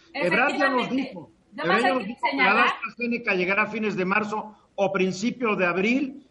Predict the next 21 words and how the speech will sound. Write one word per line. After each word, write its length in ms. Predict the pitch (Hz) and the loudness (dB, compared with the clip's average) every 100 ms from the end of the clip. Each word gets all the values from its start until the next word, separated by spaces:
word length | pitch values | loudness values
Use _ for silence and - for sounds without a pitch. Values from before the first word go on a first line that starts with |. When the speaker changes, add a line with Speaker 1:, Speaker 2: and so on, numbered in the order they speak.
| _ | _
Speaker 1:
y 120 | - 185 | -2 0
la 120 | 180 | 2
de 180 | 185 185 | 0 -2
CanSino, 1160 | 180 185 - 247 254 247 247 240 - - _ - | -2 -2 -4 0 2 2 0 -2 -10 -18 _ -4
pues 220 | 175 202 | -2 0
esa 480 | 226 226 226 233 - - _ | -2 0 0 0 -8 -18 _
tal 160 | 214 220 | 0 0
vez 200 | 226 214 | 0 -2
en 120 | 185 | -2
abril 260 | 175 208 220 | 0 0 0
o 60 | |
mayo. 320 | 190 175 135 - - _ | 0 -2 -4 -12 -20 _
Para 160 | 180 196 | -2 0
abril 180 | 262 302 | 0 0
o 80 | 202 | 2
para 180 | 214 220 | 2 2
mayo. 580 | 254 262 233 220 - - _ _ _ - | 2 0 -2 -4 -12 -20 _ _ _ -18
Speaker 2:
Déjame 480 | 240 311 - 480 392 | -6 -4 -4 0 0
decirte, 340 | 320 330 294 | 0 -4 -4
nada 140 | 294 392 | -2 0
más 220 | 440 - | 0 -2